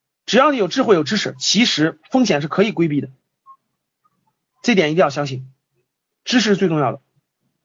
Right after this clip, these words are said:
那往后看啊，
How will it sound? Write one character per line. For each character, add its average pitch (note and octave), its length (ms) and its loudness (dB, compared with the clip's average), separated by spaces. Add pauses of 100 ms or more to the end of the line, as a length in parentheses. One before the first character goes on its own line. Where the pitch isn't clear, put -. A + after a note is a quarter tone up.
(3500)
那 F#3+ 140 4
往 F#3 140 2
后 G3 60 2
看 G#3 160 2
啊， D#3+ 280 -2